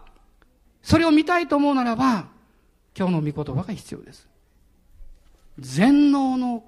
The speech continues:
神が私の人生を握り、私の置かれているこの人生を通して働いていらっしゃるということを信じることですよ。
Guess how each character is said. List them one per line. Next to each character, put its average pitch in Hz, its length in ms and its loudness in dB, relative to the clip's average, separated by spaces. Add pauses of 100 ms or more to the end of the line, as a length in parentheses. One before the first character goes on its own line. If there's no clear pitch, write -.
神 233 320 0
が 240 320 -2 (440)
私 170 380 -4
の 160 160 -4
人 170 320 0
生 156 240 -6
を 233 220 0
握 220 300 -2
り、 247 260 -4 (260)
私 185 320 -2
の 190 140 0
置 185 80 -6
か 202 80 0
れ 196 120 -2
て 196 100 -4
い 190 40 -2
る 190 80 0
こ 190 100 -2
の 190 120 -2
人 214 180 -2
生 214 140 -4
を 196 100 -2
通 196 220 -4
し - 80 -12
て 147 80 -10
働 - 600 -16
い 214 60 -18
て 294 240 -10
い - 60 -14
ら - 80 -14
っ - 80 -16
し - 240 -16
ゃ - 80 -18
る 247 180 -12 (120)
と - 80 -4
い - 20 0
う 277 40 -4
こ 269 100 -6
と 262 80 -12
を - 20 -10
信 247 240 -6
じ 240 80 -10
る 233 100 -14
こ 214 120 -12
と 170 100 -14
で 147 80 -18
す - 100 -20
よ。 - 80 -20